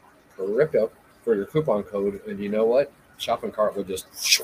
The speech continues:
go to zero. But what it will do is generate an item number or coupon, you know, like, order number, right? And I will sho-, shove that order through my normal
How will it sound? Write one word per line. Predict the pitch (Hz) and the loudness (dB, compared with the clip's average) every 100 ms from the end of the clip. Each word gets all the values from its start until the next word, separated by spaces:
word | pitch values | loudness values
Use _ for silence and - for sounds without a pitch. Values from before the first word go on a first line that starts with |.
| - - | -4 -2
go | 135 | 0
to | 123 | 2
zero. | 110 120 101 - _ - _ _ _ _ _ _ | -2 -2 -2 -4 _ -20 _ _ _ _ _ _
But | - 143 165 - | 0 4 4 2
what | 123 117 | 0 0
it | 104 | 4
will | 147 | 2
do | 127 110 104 | 2 0 -2
is | 101 | -2
generate | - 113 113 117 110 | 0 2 4 4 2
an | 104 | 2
item | 113 117 101 | 0 0 -4
number | 98 101 107 - - | -6 -6 -8 -12 -10
or | 92 | -10
coupon, | - 135 110 104 104 | -4 -4 -4 -8 -10
you | |
know, | 90 | -12
like, | 85 76 - - - _ _ _ _ _ _ - _ _ _ - | -12 -14 -18 -20 -20 _ _ _ _ _ _ -20 _ _ _ 0
order | 160 147 123 | 8 10 8
number, | 95 98 110 - - | 4 0 -2 -2 -6
right? | 110 139 - - - - | -4 -4 -6 -20 -20 -2
And | 113 | 0
I | 101 | 0
will | 101 90 | -2 -4
sho-, | - - - - - | -6 -4 -6 -6 -12
shove | - - 127 120 107 | -8 -2 2 2 4
that | 113 | 4
order | 117 107 - | 4 0 -6
through | - 123 110 | -6 -4 -2
my | 85 82 85 95 | -6 -12 -14 -12
normal | 110 120 131 131 | -6 -2 2 2